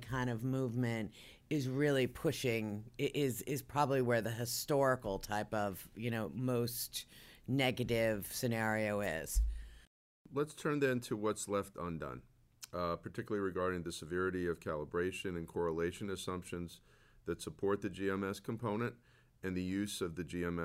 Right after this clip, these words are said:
Speaker 2: S to drive the large counterparty default component.
Speaker 1: Right. So you're right. The glo-, the global market shocks are used two different ways. One is to mark the book, um, to indicate or to, to promote losses on the book.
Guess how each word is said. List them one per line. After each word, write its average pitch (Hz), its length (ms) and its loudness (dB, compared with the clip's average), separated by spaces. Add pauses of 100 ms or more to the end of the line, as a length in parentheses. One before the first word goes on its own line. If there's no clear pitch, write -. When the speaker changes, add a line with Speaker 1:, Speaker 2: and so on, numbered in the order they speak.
Speaker 2:
S - 240 -8
to - 120 -8
drive 82 440 0
the 76 60 -6
large 78 420 0
counterparty 78 580 -4
default - 480 -6
component. - 380 -12
Speaker 1:
Right. 131 300 -2 (480)
So 185 500 8 (100)
you're 180 140 2
right. 156 260 6
The 180 180 -2 (140)
glo-, 233 300 2 (100)
the 175 80 -4
global 269 300 4
market 143 520 4
shocks 120 640 2
are 131 80 2
used 135 340 0
two 139 120 -2
different 127 320 -2
ways. 113 260 -2
One 160 160 2
is 151 140 0
to - 100 -4
mark 127 280 4
the 131 80 0
book, 123 360 4 (480)
um, 127 340 6
to 135 120 -2
indicate 139 500 2
or 120 120 6
to, 120 360 2
to - 140 -4
promote 139 520 6 (280)
losses 156 840 10
on 151 200 8
the 147 60 6
book. 147 360 10